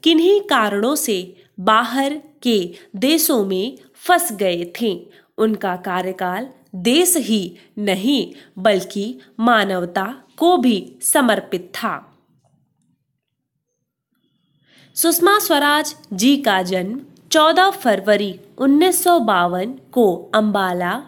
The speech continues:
में हुआ था, जो कि उस समय पंजाब का हिस्सा था। उनके पिता का नाम श्री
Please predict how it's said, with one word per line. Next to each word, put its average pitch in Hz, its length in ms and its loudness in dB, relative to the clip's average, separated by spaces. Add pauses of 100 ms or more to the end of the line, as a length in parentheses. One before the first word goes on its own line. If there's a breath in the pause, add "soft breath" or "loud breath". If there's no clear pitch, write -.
में 220 340 0 (260 loud breath)
हुआ 240 260 4
था, 208 380 -4 (280 loud breath)
जो 294 180 2
कि 370 380 2 (260 loud breath)
उस 269 240 0
समय 196 380 -2 (320)
पंजाब 277 680 2 (200)
का 208 420 0
हिस्सा 254 420 -2 (160)
था। - 340 -12 (400 loud breath)
उनके 220 420 0
पिता 185 400 -2 (360)
का 190 200 4
नाम 185 420 -4 (300 soft breath)
श्री 349 560 2